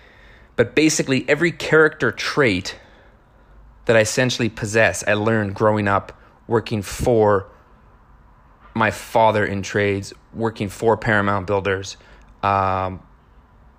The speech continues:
that the company that my parents have built from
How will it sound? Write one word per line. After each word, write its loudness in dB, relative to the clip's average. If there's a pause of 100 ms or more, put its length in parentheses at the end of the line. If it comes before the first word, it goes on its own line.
(120)
that -8
the -18
company -4
that -4
my -6
parents -4
have -12
built -4 (1400)
from -6